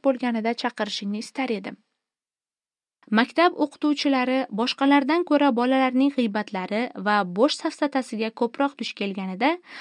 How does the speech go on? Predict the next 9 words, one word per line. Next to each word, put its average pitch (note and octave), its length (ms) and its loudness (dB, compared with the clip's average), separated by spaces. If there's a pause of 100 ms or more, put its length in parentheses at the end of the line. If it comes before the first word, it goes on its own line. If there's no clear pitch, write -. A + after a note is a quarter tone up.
(140)
avvalo C#4 460 6 (120)
vaziyatning C4+ 560 2
xavfli G#3 440 -2 (120)
yoki B3+ 380 0 (180)
halokatli C#4 720 4
ekanligini A#3+ 560 0
aniqlashga A#3+ 560 -4
harakat C#4 400 -4
qilishadi. - 500 -10